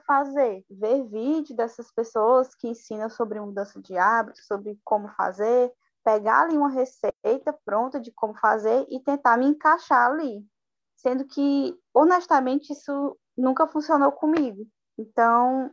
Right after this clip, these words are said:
veja as dicas que as pessoas falam, mas não tente se encaixar ali totalmente.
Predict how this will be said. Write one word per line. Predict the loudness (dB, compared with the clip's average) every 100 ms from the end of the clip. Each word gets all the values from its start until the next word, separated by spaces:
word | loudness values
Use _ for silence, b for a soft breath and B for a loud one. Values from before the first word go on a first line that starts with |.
| _
veja | -18 -2 2 4 4
as | 2 0
dicas | -10 -10 -4 -6 -4
que |
as | -6 -6
pessoas | -10 -8 -8 -4
falam, | 0 2 2 2
mas | 0 0
não | -2 -4 -2
tente | -2 -2 -2
se | -2
encaixar | 2 2 2 2 2
ali | 2 -2
totalmente. | -2 0 0 0 -2 -8 -12 _